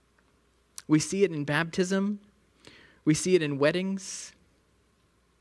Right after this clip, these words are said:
We see it week in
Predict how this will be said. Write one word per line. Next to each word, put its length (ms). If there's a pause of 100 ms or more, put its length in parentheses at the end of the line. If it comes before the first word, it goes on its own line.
(600)
We 120
see 340
it 260 (100)
week 280
in 400